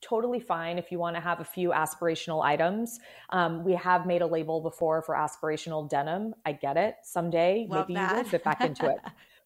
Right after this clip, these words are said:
Speaker 1: But there are certain things in the closet, and I think we all, if we're being honest with ourselves, like, the ship has sailed. So I think that, you know, y-, you can keep some of it, but if it's taking up a tremendous amount of space,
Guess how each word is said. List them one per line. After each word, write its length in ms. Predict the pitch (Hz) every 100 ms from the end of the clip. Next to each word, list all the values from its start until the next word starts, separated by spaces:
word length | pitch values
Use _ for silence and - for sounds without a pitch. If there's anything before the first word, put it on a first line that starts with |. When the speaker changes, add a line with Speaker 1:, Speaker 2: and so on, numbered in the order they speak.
| 175
Speaker 1:
But 100 | - - _ -
there 300 | 494 - 214
are 260 | 220 240 233
certain 380 | - 214 -
things 260 | 196 185 180
in 100 | 180
the 60 | 175
closet, 320 | 175 175 190
and 100 | 185
I 60 |
think 220 | 170 175 170
we 160 | 170 -
all, 580 | 160 160 165 160 160 - -
if 160 | -
we're 80 | 175
being 420 | 151 165 160 156 -
honest 360 | 160 147 -
with 100 | 185
ourselves, 640 | 196 190 214 202 208 202 - -
like, 300 | 170 165 -
the 60 |
ship 200 | 170 180
has 140 | 151 -
sailed. 300 | - - - _ _ _ -
So 540 | - 208 190 185 180 -
I 80 | 185
think 280 | 196 180
that, 240 | 190 175 175 -
you 100 | 196
know, 260 | 165 151 - -
y-, 240 | - -
you 120 | 190
can 160 | 208 208
keep 300 | 196 247 247
some 220 | - 180
of 100 | 196
it, 180 | 269 285 202
but 100 | 214
if 120 | 208
it's 200 | 208 -
taking 380 | - 247 269 214
up 220 | 185 - - -
a 100 | 190 - -
tremendous 420 | 185 170 165 -
amount 160 | 151
of 60 | 135
space, 560 | - - 156 233 -